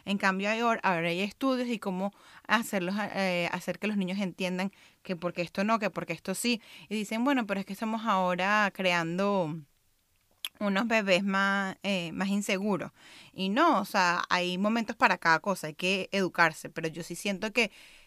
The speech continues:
la empatía me ha ayudado mucho a entender el comportamiento de mi hijo durante los primeros tres años, y todavía faltan muchísimas cosas, y faltan muchísimas cosas por las que él vaya a atravesar, y a lo mejor yo no estuve expuesta, o fueron diferentes experiencias, porque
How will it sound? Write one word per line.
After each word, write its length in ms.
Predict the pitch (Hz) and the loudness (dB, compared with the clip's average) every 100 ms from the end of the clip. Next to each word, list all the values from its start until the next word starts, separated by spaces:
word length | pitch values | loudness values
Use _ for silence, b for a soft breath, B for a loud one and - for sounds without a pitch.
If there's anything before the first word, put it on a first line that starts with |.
| - | -4
la 160 | 196 | 2
empatía 480 | 196 180 175 220 262 | 2 2 0 2 2
me 100 | 247 | 4
ha 40 | 175 | 2
ayudado 360 | 175 190 190 | 0 2 4
mucho 320 | 202 220 202 | 4 2 0
a 20 | 220 | -2
entender 360 | 208 180 165 | -2 -2 -2
el 60 | 156 | -2
comportamiento 720 | 202 202 180 156 151 156 190 | -2 -2 -2 -2 -2 -2 0
de 120 | 185 | 0
mi 240 | 175 170 | 2 0
hijo 200 | 185 277 294 B B B | 0 0 -2 B B B
durante 600 | - 185 196 175 180 165 - | -8 -2 0 0 0 -2 -4
los 180 | - 196 | -2 -2
primeros 360 | - 180 160 175 | -2 -4 -4 -4
tres 180 | 185 214 | -4 0
años, 220 | 190 160 | 0 0
y 180 | 160 - - | -6 -8 -4
todavía 360 | 190 170 262 381 | 6 6 8 2
faltan 280 | 254 196 190 | 2 2 2
muchísimas 480 | 196 190 185 185 170 | 2 0 -4 -4 -4
cosas, 240 | 180 170 | -4 -4
y 40 | |
faltan 280 | 180 180 196 | -4 -2 0
muchísimas 380 | 233 190 180 202 | -2 -4 -6 -6
cosas 240 | 175 175 | -6 -12
por 160 | 180 190 | -6 -4
las 100 | 180 | -4
que 120 | - | -4
él 40 | 160 | 0
vaya 160 | 160 | 0
a 20 | |
atravesar, 460 | 160 180 160 220 202 B B B B | 2 0 2 4 4 B B B B
y 200 | 202 160 - | -2 -2 -2
a 140 | - 180 | 4 6
lo 100 | 175 | 4
mejor 240 | 175 170 | 0 -2
yo 120 | 165 | -2
no 60 | 165 | -4
estuve 260 | - 180 | -4 -4
expuesta, 640 | 151 - - 302 285 - 156 | -4 -4 8 8 8 0 0
o 160 | - 165 156 - | 2 0 -2 -6
fueron 280 | - 185 170 | 0 0 2
diferentes 480 | 208 - 170 160 190 | 0 0 0 0 -6
experiencias, 680 | - - 156 254 202 - | -6 -8 0 0 0 -4
porque 340 | - 160 - | -8 -8 -6